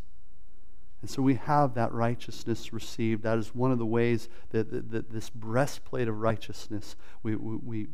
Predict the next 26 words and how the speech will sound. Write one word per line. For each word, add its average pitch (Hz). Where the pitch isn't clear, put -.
we 123
lean 127
into 135
that. 98
Now, 131
the 139
other 180
aspect 147
that 123
we're 123
looking 127
at 104
here 110
is 139
righteousness 131
lived, 127
or 113
ri-, 131
righteousness 135
that 117
is 107
lived 117
out 120
in 117
our 107
lives. 113